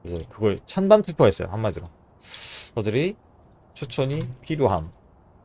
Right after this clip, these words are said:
한마디로, "어, 난 괜찮을 것 같아. 어, 나도. 어, 나도." <laughs> 이게, 이게 있어야 이 친구 되는 거야, 한마디로. 음, 무조건 동시 시청자 백오십 명 나오고 유튜브 영상 올릴 때마다 오천 막 만 이렇게 나오고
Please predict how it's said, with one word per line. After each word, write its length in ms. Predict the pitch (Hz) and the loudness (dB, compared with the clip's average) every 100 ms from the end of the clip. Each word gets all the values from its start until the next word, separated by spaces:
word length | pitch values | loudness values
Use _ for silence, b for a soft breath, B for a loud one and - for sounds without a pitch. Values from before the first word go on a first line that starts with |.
| _ - _ | _ -20 _
한마디로, 280 | 156 160 143 | 4 6 8
"어, 220 | 185 220 - | 10 10 10
난 160 | 185 202 | 6 8
괜찮을 360 | 185 202 247 | 8 10 10
것 160 | 214 190 | 12 10
같아. 180 | 196 180 | 8 8
어, 180 | 185 214 | 12 12
나도. 340 | 175 185 220 220 - | 12 10 6 2 6
어, 140 | 202 | 10
나도." 260 | 202 165 185 | 12 12 10
<laughs> 60 | 165 | 4
이게, 200 | 151 - | 4 4
이게 400 | 170 - 147 190 | 4 6 10 10
있어야 480 | 143 139 208 202 180 | 10 6 10 12 12
이 100 | 151 | 10
친구 340 | - 160 147 | 6 6 6
되는 260 | 143 131 127 | 6 6 8
거야, 100 | 104 | 8
한마디로. 300 | 110 95 82 - b b b b 160 | 8 4 2 -6 b b b b 4
음, 160 | 214 | 6
무조건 520 | 160 202 262 - 254 190 | 8 10 10 12 12 12
동시 320 | 202 226 226 | 8 8 6
시청자 420 | 208 226 220 196 | 6 8 12 12
백오십 400 | - 175 208 220 | 12 10 10 8
명 180 | 214 202 | 8 12
나오고 480 | 180 160 147 151 135 | 12 12 12 12 10
유튜브 340 | 147 - 180 | 8 6 10
영상 260 | 170 160 120 | 10 10 8
올릴 280 | 139 196 196 | 12 12 12
때마다 300 | 170 160 127 | 12 12 10
오천 480 | 123 - - 165 131 | 8 6 6 8 8
막 180 | 104 | 8
만 220 | 107 143 143 | 10 8 8
이렇게 180 | 131 | 2
나오고 520 | 117 110 113 120 170 | 8 10 10 8 4